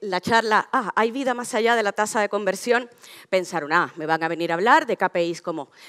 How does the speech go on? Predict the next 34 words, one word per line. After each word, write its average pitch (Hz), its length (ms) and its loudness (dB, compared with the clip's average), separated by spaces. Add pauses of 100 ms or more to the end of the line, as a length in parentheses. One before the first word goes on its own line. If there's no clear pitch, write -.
(120)
pedido 160 320 -2
medio, 247 800 2 (240)
me 214 100 2
van 185 160 6
a 165 60 2
venir 165 260 -2
a 170 40 2
hablar 160 340 0
de 165 140 0
frecuencia 165 520 -6
de 147 120 -4
compra, 233 720 4 (240)
de 180 200 2
churn 151 360 -6
rate, 254 540 2 (220)
de 185 140 -2
todo 214 280 0
esto". 269 320 2
Sí, 247 220 -10
perfecto. - 680 -8 (240)
Pero 226 160 0
para 214 260 4
esto 320 220 -4
necesitamos 302 720 2 (340)
muchas 277 340 0
cosas. 151 340 -4
Necesitamos 170 600 -2
poder 165 220 0
tener 156 260 -4
un 151 80 -10
buen 147 160 -8
C 151 120 -12
R 156 200 0
M, 240 340 -2